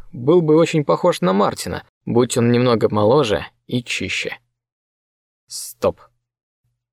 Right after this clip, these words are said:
А кто сказал, что это не Мартин? Несколько постаревший, потасканный, грязный, но Мартин собственной персоной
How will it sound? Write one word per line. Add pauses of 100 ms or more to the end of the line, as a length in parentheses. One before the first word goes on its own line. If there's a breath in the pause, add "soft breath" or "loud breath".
(160)
А
кто
сказал,
что
это
не
Мартин? (1120)
Несколько
постаревший, (340)
потасканный, (140)
грязный, (560)
но (100)
Мартин (680)
собственной
персоной